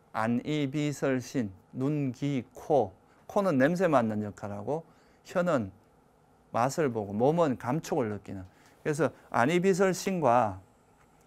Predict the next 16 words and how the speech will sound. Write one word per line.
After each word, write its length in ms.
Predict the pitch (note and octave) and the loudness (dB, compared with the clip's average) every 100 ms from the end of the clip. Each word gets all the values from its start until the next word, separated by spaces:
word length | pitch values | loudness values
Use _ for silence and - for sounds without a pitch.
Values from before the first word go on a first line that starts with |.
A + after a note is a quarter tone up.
| _ - _ - | _ -20 _ -4
이게 380 | F#3+ G3 D#3 | 0 6 4
대응되는 840 | A#2+ C3 F#3+ G3 D#3+ C#3 D3+ A2 F#2+ - _ _ | 6 6 6 6 4 6 4 2 -4 -14 _ _
형색, 500 | - G3+ G3+ F3 C3 | -4 -2 0 0 0
소리, 360 | - F3 F3+ C3+ | 0 -2 0 0
냄새, 460 | A2 A#2+ D3 D3+ B2 | 0 -2 -2 0 0
맛, 320 | G#2+ A#2+ - _ _ _ | 2 0 -2 _ _ _
감촉. 540 | - G#2+ B2+ B2+ A2+ F2+ - _ _ _ | -4 -2 -2 -2 -6 -6 -16 _ _ _
이 140 | D#3 | -6
다섯 400 | D3 D#3 G3+ F3+ | 4 4 4 0
가지, 920 | - A#2+ A2+ A2+ A2+ A2 G#2+ G#2+ G#2+ - _ _ _ _ _ | 2 2 2 -2 -2 -2 -4 -4 -6 -10 _ _ _ _ _
그러니까 340 | - B2+ A2 G2+ _ _ _ - | -12 -4 -4 -4 _ _ _ 0
앞에 340 | G3 - D#3 | 0 4 2
다섯 320 | B2 C3 C3+ | 2 0 -2
가지와 440 | - A2 A#2+ C#3+ D3+ - | -6 -4 -2 -2 -2 -4
옆에 320 | D3 C#3+ A#2+ | -4 -4 -6
다, 140 | B2 | -6